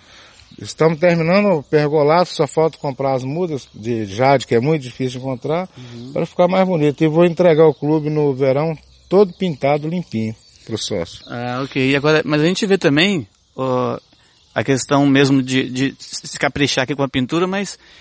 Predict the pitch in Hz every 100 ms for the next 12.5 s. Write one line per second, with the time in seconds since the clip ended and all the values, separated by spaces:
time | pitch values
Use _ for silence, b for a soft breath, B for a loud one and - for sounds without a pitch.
0 | B 165 - 202 208 190 208 175 196 196
1 | 190 190 - 170 151 156 135 185 202 b
2 | b 165 151 165 185 202 214 - 202 156
3 | 147 117 139 - _ B B B B 139
4 | 120 123 160 - 185 190 180 143 110 113
5 | 131 131 135 110 120 127 113 113 120 120
6 | 120 120 104 - 110 - 147 143 107 117
7 | 113 - 139 190 - B B B B -
8 | 123 110 135 151 143 135 160 160 113 107
9 | 95 101 120 107 101 113 117 107 107 110
10 | 92 107 135 151 147 131 143 143 156 147
11 | 160 151 - 170 156 151 160 147 143 -
12 | 147 123 104 92